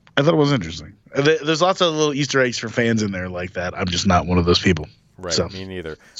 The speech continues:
Speaker 2: I will say,
Speaker 1: <laughs>
Speaker 2: uh, the, the, like,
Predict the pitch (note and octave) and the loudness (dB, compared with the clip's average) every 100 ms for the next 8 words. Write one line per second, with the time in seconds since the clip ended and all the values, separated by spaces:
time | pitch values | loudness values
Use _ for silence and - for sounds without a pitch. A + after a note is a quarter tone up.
0 | - C3 B2+ E3 F3 D#3 D#3+ C#3+ A#2+ A2+ | -2 -2 0 2 2 2 4 4 4 2
1 | B2+ B2 A2+ G#2+ G#2+ - _ _ _ _ | 0 2 4 4 2 -2 _ _ _ _
2 | _ _ _ _ _ _ _ _ _ _ | _ _ _ _ _ _ _ _ _ _
3 | _ _ _ _ _ D#3 A#2 B2+ C3 B2+ | _ _ _ _ _ -20 -6 -4 -2 -2
4 | B2+ C#3 _ _ _ _ _ _ _ A#2 | -4 -8 _ _ _ _ _ _ _ -6
5 | B2+ A#2+ A#2 - | -2 2 0 0